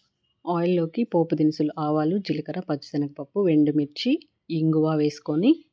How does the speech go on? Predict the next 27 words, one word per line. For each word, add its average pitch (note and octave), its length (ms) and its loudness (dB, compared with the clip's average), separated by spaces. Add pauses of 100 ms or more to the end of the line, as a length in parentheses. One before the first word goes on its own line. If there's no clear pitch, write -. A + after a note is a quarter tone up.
(100)
కరివేపాకు, D3 720 -2
రెండు D#3 240 4
క్రష్ D3+ 320 -2
చేసుకున్న D3+ 300 -4
వెల్లుల్లి D3 380 -2
కూడా C#3+ 200 -4
వేసేసుకొని, D3+ 680 0 (140)
అన్నీ D#3+ 220 6
ఫ్రై D3 180 0
అయ్యేంత D3 280 -2
వరకు C#3+ 600 -6 (140)
ఫ్రై C#3+ 160 -2
చేసుకొని, D3+ 460 0 (380)
మనం E3+ 200 4
ముందుగా E3 260 4
ప్రిపేర్ D#3+ 380 0
చేసుకున్న D3 280 -2 (100)
పచ్చడిని E3 320 0
వేసేసుకొని, D#3+ 600 0 (680)
కాస్త E3+ 320 -2
వేగనిచ్చి, D#3 640 2
మరీ E3 340 2
ఉడకనవసరం D#3 720 2
లేదు, F3+ 420 0 (140)
ఊరికే F3 260 2 (280)
ఆయిల్లో D#3 340 2
కలిసిపోయి, D#3 680 -4